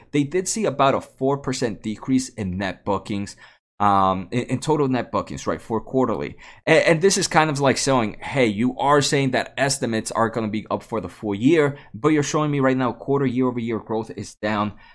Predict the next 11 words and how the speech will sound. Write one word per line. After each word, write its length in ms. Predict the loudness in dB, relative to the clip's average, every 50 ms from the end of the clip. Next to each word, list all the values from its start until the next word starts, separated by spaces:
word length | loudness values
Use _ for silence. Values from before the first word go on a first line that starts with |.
| _ _ -2
Um, 500 | 0 2 4 4 2 2 -2 -4 -8 -12 -6
but 160 | -2 0 2
at 140 | 2 0 0
the 80 | -2
same 220 | -2 0 -2 -2 -2
time, 260 | 0 0 0 2 0
right, 180 | 0 -2 -2
quarter 320 | -6 -4 0 0 2 2 0
one, 300 | 0 0 0 0 0 0
that's 240 | -2 -4 -4 -4 -4
between, 880 | -2 -2 -2 -2 -6 -8 -6 -6 -4 -4 -2 -2 -2 -2 -4 -4 -8